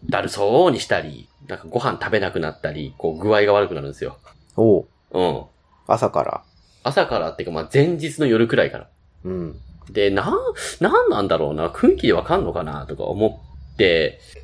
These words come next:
Speaker 1: で、それがなんかこう、なんでそうなのかすごい不思議だったんですけど、この間たまたま、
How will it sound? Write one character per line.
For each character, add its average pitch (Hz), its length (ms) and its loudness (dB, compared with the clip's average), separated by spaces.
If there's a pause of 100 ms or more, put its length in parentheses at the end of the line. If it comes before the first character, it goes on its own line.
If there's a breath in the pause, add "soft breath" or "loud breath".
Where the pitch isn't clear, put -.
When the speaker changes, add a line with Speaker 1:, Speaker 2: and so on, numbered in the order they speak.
(120)
Speaker 1:
で、 117 380 6
そ 147 140 -2
れ 156 80 4
が 147 100 2
な 170 100 2
ん - 20 -8
か 98 100 -2
こ - 380 2 (380)
う、 - 20 -2
な 359 120 6
ん - 40 4
で - 80 0
そ 120 140 2
う 104 40 4
な 104 100 4
の - 80 -4
か 90 100 -6
す 110 120 -4
ご 139 100 6
い - 40 6
不 - 120 -6
思 120 100 -2
議 104 60 -6
だ 107 100 2
っ - 80 -10
た 80 100 0
ん 76 40 -4
で 76 100 -6
す - 80 -14
け - 120 2
ど、 - 100 0
こ 143 140 0
の 196 80 4
間 208 180 2
た 156 140 -2
ま 202 120 2
た 208 140 2
ま、 208 380 -4